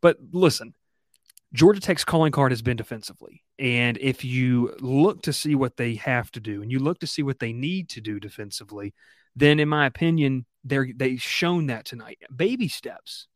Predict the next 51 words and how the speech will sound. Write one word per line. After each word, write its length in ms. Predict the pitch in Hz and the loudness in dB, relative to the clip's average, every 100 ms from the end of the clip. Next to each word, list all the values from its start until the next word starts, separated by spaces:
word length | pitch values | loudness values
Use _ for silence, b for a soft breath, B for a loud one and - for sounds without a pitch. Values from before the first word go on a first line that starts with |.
| - | -6
Now, 140 | 123 | -4
baby 360 | 139 202 208 143 | 0 0 0 -4
steps 420 | - 123 - - | -8 -12 -16 -16
have 120 | 131 | -16
to 60 | - | -14
be 100 | 127 | -14
taken, 360 | 131 117 104 _ b b - | -14 -16 -20 _ b b -4
and 160 | 127 | 0
they've 200 | 127 117 | 0 0
done 240 | 131 131 127 | 0 0 -2
that. 200 | 113 - b b _ | -6 -8 b b _
We 180 | 131 156 | 0 0
want 360 | 143 143 120 | 0 -2 -4
to 60 | 135 | -4
make 240 | 123 123 | -2 -2
sure 280 | - 131 123 | -2 -2 -2
that 200 | 113 110 | -4 -6
it 180 | 123 - | -8 -10
continues, 760 | 117 107 - 170 156 107 98 | -14 -12 -2 0 0 -4 -10
though. 160 | - 87 | -16 -14
How 260 | - 143 156 | -4 0 0
do 60 | |
you 100 | 160 | 0
get 120 | 143 | -4
the 60 | 139 | -4
longevity? 480 | 135 123 120 110 107 | -4 -4 -4 -4 -4
Well, 200 | 123 120 | -6 -4
this 200 | 170 - | -4 -4
game 220 | 160 147 | -4 -2
right 140 | 127 | -2
here, 320 | 123 160 120 104 | -2 -2 -2 -4
if 380 | - _ _ | -12 _ _
you 60 | 127 | -6
had 100 | 127 | -2
any 140 | 156 | 0
hopes 300 | 139 147 131 | 0 0 -2
of 60 | 123 | -8
competing 420 | 117 - 156 143 | -12 -8 -4 -4
in 80 | 127 | -4
the 120 | 120 | -4
A 80 | 120 | -4
C 180 | 110 113 | -6 -10
C, 180 | - 123 | -8 -6
and 100 | 139 | -6
listen, 260 | 139 113 | -8 -8
runs 280 | 107 120 151 | -4 -4 -4
can 140 | - 123 | -10 -8
happen 360 | 117 120 147 | -6 -4 -4
at 100 | 120 | -6
any 180 | 110 131 | -2 0
moment 360 | 135 117 131 | 0 -2 -4